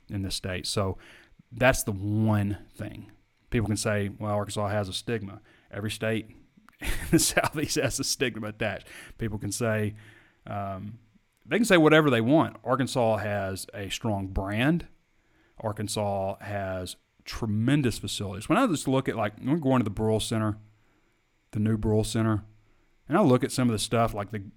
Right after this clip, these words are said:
just the, the attention to detail, just how sleek everything looks, just how far things have come from a time ten, fifteen years ago when I thought Arkansas, all they needed to do was close in the stadium and they'd be good.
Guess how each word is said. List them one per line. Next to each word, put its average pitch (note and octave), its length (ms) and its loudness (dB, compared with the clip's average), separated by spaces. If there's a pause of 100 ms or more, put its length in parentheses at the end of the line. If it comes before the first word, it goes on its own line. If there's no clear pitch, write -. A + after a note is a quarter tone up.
(140)
just B2 200 -8
the, G2+ 300 -8 (500)
the A2 100 -12
attention C#3 520 -2
to G#2+ 80 -2
detail, A2 580 0
just G#2 260 -4
how G#2+ 180 -6
sleek C3 640 -2
everything C3 440 -2
looks, C3 380 -4 (200)
just C#3+ 180 -2
how A2+ 140 -2
far D3 480 0
things B2 260 -2
have G#2 140 -6
come B2+ 340 0 (300)
from B2 160 -4
a - 20 -4
time D3+ 460 0 (580)
ten, F3+ 220 4
fifteen D#3+ 340 4
years D#3 220 4
ago A#2+ 180 4
when A#2+ 140 2
I C#3+ 100 2
thought A#2 240 2
Arkansas, A2+ 540 0 (800)
all A#2 100 2
they B2 100 4
needed B2 260 2
to A2+ 120 0
do C3 40 4
was A#2+ 100 0
close B2+ 280 4
in B2 100 2
the G#2 60 0
stadium B2+ 400 4
and G#2 120 2
they'd A#2+ 120 2
be A2+ 120 2
good. A#2+ 440 2